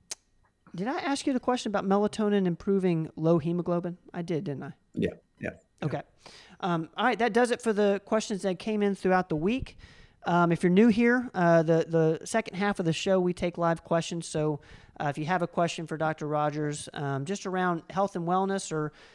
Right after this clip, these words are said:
Speaker 1: you know, any sort of, uh, we take a lot of covid questions, uh, any sort of health question we'll take here in the comments. So we're gonna go through those now, and,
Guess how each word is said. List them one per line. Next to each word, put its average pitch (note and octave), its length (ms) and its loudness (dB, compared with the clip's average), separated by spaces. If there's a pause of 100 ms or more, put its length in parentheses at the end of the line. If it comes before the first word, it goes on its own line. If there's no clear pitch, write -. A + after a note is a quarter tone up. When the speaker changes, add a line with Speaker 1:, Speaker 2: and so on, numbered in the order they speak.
(160)
Speaker 1:
you E3 140 -4
know, D3+ 260 4
any F3+ 220 -2
sort E3+ 280 -2
of, D#3+ 340 2
uh, D3 340 2 (340)
we - 80 -8
take E3+ 180 -4
a D3+ 60 0
lot D3+ 180 2
of D3+ 80 -2
covid G3 340 0
questions, E3+ 800 -2 (460)
uh, C#3+ 400 2
any A#3 160 -4
sort A#3 200 -4
of G3 60 4
health F3+ 220 0
question E3+ 360 -2
we'll D3+ 100 -4
take E3 340 -4
here D#3+ 240 2
in D3 80 0
the C#3 80 -4
comments. G3 640 0 (800)
So - 160 -6
we're D#3+ 100 -4
gonna D#3+ 140 -2
go F3 160 2
through E3 220 -4
those D#3 280 0
now, F3 360 0
and, D3 140 -2